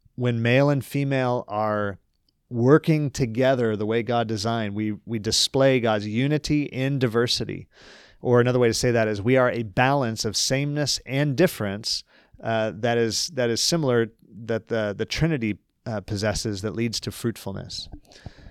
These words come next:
So we are both human. My wife and I are both human, yet there is a distinction among us that is very important because that leads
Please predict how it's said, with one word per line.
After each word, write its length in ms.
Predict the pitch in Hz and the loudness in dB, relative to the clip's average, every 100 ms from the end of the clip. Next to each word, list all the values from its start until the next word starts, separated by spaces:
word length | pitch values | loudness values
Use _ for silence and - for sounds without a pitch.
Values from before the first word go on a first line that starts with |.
| - | -12
So 180 | - 117 | -2 2
we 160 | 113 139 | 4 6
are 220 | 131 131 | 6 6
both 220 | 123 113 | 2 0
human. 600 | - 143 147 196 226 202 _ _ _ | -2 2 4 4 0 -6 _ _ _
My 140 | 110 107 | -8 -2
wife 240 | 107 120 | 0 0
and 100 | 127 | -2
I 40 | 120 | -2
are 100 | 110 | 0
both 220 | 110 - | -2 0
human, 440 | 131 135 185 190 - - _ - | -4 -2 -2 -4 -12 -20 _ 2
yet 320 | 135 151 143 | 6 6 6
there 160 | 127 127 | 4 4
is 100 | 123 | 2
a 80 | |
distinction 680 | 120 113 - - 196 - 120 | 0 0 0 0 0 0 -2
among 280 | 113 107 101 | 0 -2 -2
us 440 | 104 120 - - - _ - | -2 -4 -6 -8 -10 _ 2
that 180 | 123 | 4
is 160 | 120 107 | 4 0
very 600 | 107 127 135 156 160 139 | 0 2 4 6 4 2
important 760 | 120 123 - - 240 117 110 - | -6 -8 -4 2 2 2 -6 -6
because 300 | 117 120 104 | -4 0 2
that 200 | 110 95 | 0 0
leads 500 | 117 131 117 101 | 2 2 2 -2